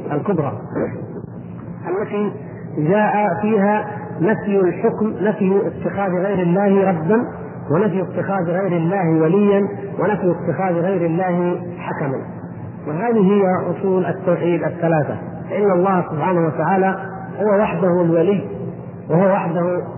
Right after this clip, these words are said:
الحكم الذي يتحاكم إليه، فهو وحده الولي، وهو وحده الحكم الذي يتحاكم إليه، وهو وحده الرب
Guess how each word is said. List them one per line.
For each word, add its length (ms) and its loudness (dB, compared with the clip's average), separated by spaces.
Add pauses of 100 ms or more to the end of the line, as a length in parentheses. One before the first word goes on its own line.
(200)
الحكم 460 -2 (760)
الذي 220 2
يتحاكم 540 0
إليه، 340 0 (440)
فهو 140 4
وحده 340 0
الولي، 420 0 (680)
وهو 160 -2
وحده 640 0
الحكم 440 0 (680)
الذي 380 0
يتحاكم 480 -2
إليه، 340 2 (340)
وهو 180 4
وحده 520 0
الرب 320 -2